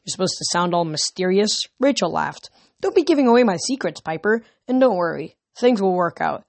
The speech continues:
Just maybe not the way you plan." "That's not making me feel better." Somewhere in the distance, a conch horn blew. Argus grumbled and opened the door.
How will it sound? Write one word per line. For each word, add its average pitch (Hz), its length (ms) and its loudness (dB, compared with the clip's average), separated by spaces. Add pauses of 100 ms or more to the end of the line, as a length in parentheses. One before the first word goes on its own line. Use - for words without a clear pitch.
(160)
Just - 160 -6
maybe 226 200 2
not 196 160 2
the 180 60 -2
way 175 120 0
you 165 120 -4
plan." 160 400 -6 (520)
"That's 180 220 -2
not 220 120 2
making 233 340 2
me 233 80 4
feel 208 240 0
better." 165 320 -4 (500)
Somewhere 285 300 4
in 262 60 4
the 220 80 2
distance, 180 440 -2
a 165 80 -4
conch 190 300 -2
horn 156 280 -10
blew. 160 380 -8
Argus 226 340 2
grumbled 175 420 0
and 165 100 -4
opened 160 240 -6
the 151 40 -8
door. 151 340 -6